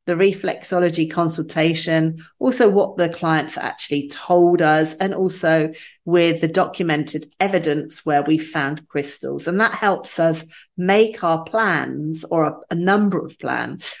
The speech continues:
for the next consultation and the consultation and the treatment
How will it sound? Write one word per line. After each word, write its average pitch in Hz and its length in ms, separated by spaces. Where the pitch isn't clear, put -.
for 170 800
the - 80
next - 320
consultation - 800
and 151 160
the 160 40
consultation 147 920
and 135 140
the 131 40
treatment 143 600